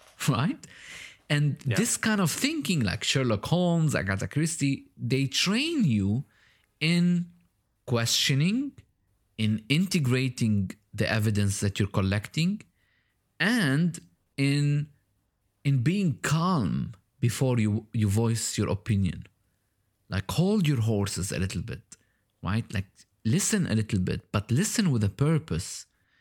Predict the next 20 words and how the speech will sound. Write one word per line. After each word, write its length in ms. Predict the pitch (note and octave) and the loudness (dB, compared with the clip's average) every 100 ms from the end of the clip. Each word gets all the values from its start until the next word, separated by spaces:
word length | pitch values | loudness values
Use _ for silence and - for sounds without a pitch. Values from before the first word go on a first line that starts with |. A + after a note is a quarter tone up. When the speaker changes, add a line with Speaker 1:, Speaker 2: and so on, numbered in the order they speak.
| _ _ - | _ _ -2
Speaker 1:
Listen 480 | E3 - G3 D3 | 0 2 2 4
while 200 | A2+ A#2+ | 2 2
connecting 760 | A2 B2 G#2+ A2 F3+ - D#3+ A2 | 0 2 2 2 0 -2 -2 2
the 100 | G2 | 2
dots, 540 | F2+ C2+ - - - - _ _ A2 | 0 -2 -6 -10 -12 -16 _ _ -2
and 200 | G#2+ G2 | 0 0
then 200 | B2 - | -2 -2
offer 280 | G#2+ G2+ G#2 | -2 0 0
your, 460 | F#2+ F#2 F2+ F2 F2+ - | 2 2 2 0 -4 -6
whether 260 | G#2 F#2 E2 | -4 -2 -4
opinion 800 | F2 - B2 B2 A2+ A2+ A2 A2 _ | -6 -2 0 2 2 0 -2 -4 _
or 460 | - F#2 F2+ F2+ F2+ - - | -6 -2 0 -2 -4 -8 -4
your 140 | G2+ | -4
follow-up 540 | F#2 G2 C2+ E2 - | 0 -2 0 -2 -4
questions. 560 | - F#2 - - - - _ _ - | -6 -4 -4 -8 -14 -20 _ _ -10
Speaker 2:
Right, 320 | C#3 A#2+ F#2 | -6 -6 -6
you 140 | G2+ | -8
cannot 460 | G2 A#2+ A#2 B2 B2 | -8 -6 -2 -2 -2
express 560 | B2 - - A#2+ B2+ | -2 -6 -2 -2 -2
what, 140 | - | -4